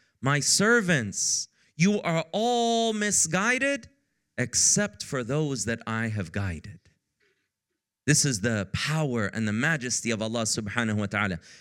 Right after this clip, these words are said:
So what is it that we do? Someone might say, "Well, if that's the case, then I just give up."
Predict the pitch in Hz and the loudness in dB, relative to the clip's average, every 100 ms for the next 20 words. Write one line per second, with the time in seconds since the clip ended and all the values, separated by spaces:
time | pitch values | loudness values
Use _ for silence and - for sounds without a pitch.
0 | - - 185 208 247 180 214 196 165 175 | -16 -2 0 2 2 2 2 2 2 4
1 | 170 147 170 180 165 151 139 180 160 139 | 4 2 2 2 2 0 0 0 2 0
2 | 131 147 151 - 135 175 175 139 131 127 | 0 -2 -2 -4 -2 0 0 0 0 0
3 | 131 113 117 117 135 - | 0 0 0 0 -2 -4